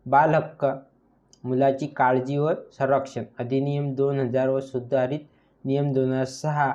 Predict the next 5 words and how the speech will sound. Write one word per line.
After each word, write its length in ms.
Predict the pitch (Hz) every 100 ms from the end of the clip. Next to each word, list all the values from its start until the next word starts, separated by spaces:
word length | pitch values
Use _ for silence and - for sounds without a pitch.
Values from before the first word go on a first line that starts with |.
| -
अन्वये 500 | 131 139 135 139 135 - _ _ _ _
अनाथ 560 | 139 156 160 113 - - _ _
मतिमंद 640 | 117 131 131 165 165 147 120 104 - -
बालकासाठी 680 | 120 120 123 151 139 131 147
एकूण 300 | 143 127 147